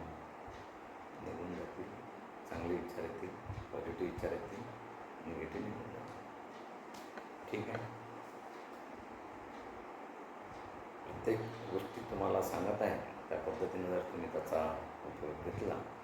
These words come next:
नक्कीच तुम्हाला शांत झोप येईल. नाही जमलं, तर्जनी, तुम्ही हाताची तर्जनी या पद्धतीनं सरळ डोळ्याच्या बाजूला, सरळ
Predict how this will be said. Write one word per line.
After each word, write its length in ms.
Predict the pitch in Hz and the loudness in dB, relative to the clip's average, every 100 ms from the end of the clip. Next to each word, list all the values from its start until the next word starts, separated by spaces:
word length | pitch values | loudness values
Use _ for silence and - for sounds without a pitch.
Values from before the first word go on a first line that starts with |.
| - - - - | -8 -8 -6 -2
नक्कीच 320 | 80 - - | -2 -2 -6
तुम्हाला 300 | - 87 80 | 0 2 2
शांत 280 | - 80 92 | 2 2 2
झोप 180 | 90 78 | 2 0
येईल. 280 | - - - - - - - - | -2 -4 -6 -8 -8 -8 -6 0
नाही 120 | 95 | 4
जमलं, 380 | 95 98 104 - - - - - - - - - - | 6 6 6 4 2 -4 -6 -8 -8 -8 -8 -8 6
तर्जनी, 480 | 104 92 104 104 101 101 - - | 8 10 12 12 10 6 0 0
तुम्ही 160 | 85 | 4
हाताची 320 | 90 - - - - | 4 4 2 2 6
तर्जनी 380 | 80 80 101 - - - - - - - - - - - - - - - - - - - | 6 6 2 0 -2 -4 -6 -8 -8 -8 -8 -8 -8 -8 -8 -8 -8 -6 -6 -8 -6 2
या 60 | 78 | 4
पद्धतीनं 640 | - 76 82 80 - 120 - - - - - - - - - - - | 4 4 4 4 2 0 -2 -6 -8 -8 -8 -8 -8 -8 -8 -8 -6
सरळ 440 | - - 82 85 80 - - - | -4 4 8 10 8 6 2 2
डोळ्याच्या 420 | 82 82 82 95 | 6 8 8 8
बाजूला, 540 | 90 78 78 80 87 - - - - - - - - - - - - - - - - - | 10 8 6 6 6 6 4 -2 -6 -8 -8 -8 -8 -8 -8 -8 -8 -8 -8 -6 -8 -6
सरळ 560 | - - 87 92 92 | 0 6 8 8 8